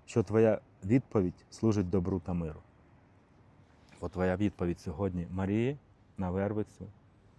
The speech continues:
якщо хочеш, так каже, то прийми розарій: служить добру і миру, служить добру і миру. А це означає що? Що це вже праця на Царство Боже.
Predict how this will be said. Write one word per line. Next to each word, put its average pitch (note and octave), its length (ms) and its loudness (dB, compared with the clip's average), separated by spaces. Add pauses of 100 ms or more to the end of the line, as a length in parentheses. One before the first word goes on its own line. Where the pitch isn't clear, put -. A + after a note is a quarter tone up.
(440)
якщо F#2 360 -8
хочеш, F#2+ 440 -6
так G2+ 260 -14
каже, G2 200 -6 (160)
то F#2+ 200 -4 (100)
прийми G2 340 2
розарій: F2 420 -4 (840)
служить G2 400 0
добру F#2+ 420 0 (340)
і G2 100 0
миру, F#2+ 360 0 (220)
служить G2 500 0
добру D#2 300 -8
і E2 60 -6
миру. D#2+ 220 -10 (120)
А F2+ 160 -4
це G2+ 280 -4
означає G2+ 420 0
що? A2+ 260 -2 (420)
Що - 140 -20
це - 140 -2
вже A#2 360 4 (720)
праця F#2 460 0 (200)
на E2+ 140 -6
Царство D#2+ 420 -8
Боже. D2+ 320 -10